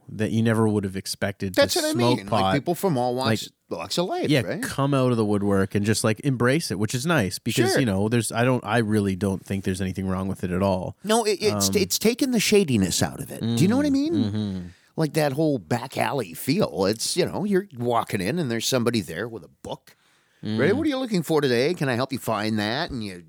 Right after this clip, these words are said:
Speaker 2: go on the computer screen and swipe through, and it's
Speaker 1: Mm-hmm.
Speaker 2: quite, uh, it,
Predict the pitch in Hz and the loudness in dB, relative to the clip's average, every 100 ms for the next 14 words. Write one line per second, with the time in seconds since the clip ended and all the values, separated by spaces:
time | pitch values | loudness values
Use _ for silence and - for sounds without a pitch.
0 | 82 - 104 110 104 82 - 95 - 131 | -20 -12 -10 -8 -12 -16 -20 -18 -8 -8
1 | 107 - - 120 156 92 78 - 98 113 | -6 -8 -8 -8 -8 -10 -12 -10 -10 -10
2 | - 101 131 156 78 - _ - - 113 | -12 -10 -8 -8 -10 -16 _ -12 -4 0
3 | 120 110 339 - 202 165 - 143 - | 2 2 0 0 0 2 2 0 0